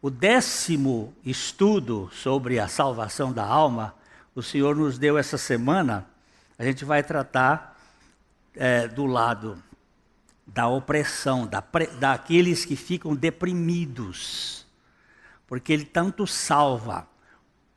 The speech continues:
o altivo, o chamado cedro do Líbano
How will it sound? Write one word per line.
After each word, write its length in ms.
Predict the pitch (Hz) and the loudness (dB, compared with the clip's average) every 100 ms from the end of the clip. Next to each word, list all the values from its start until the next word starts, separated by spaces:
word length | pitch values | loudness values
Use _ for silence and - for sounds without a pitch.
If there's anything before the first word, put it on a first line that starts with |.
| _ | _
o 180 | 151 165 | 0 4
altivo, 960 | 143 139 - - - 233 156 107 98 - | 6 4 0 -6 0 2 2 -4 -8 -10
o 220 | - 135 | -6 -2
chamado 640 | 139 - 143 131 131 120 120 | 0 2 2 2 2 0 -2
cedro 760 | - - - 214 226 143 143 | 0 0 6 6 6 4 0
do 200 | 127 131 | 0 0
Líbano 720 | 131 160 226 156 131 113 98 | 2 4 4 4 0 0 -6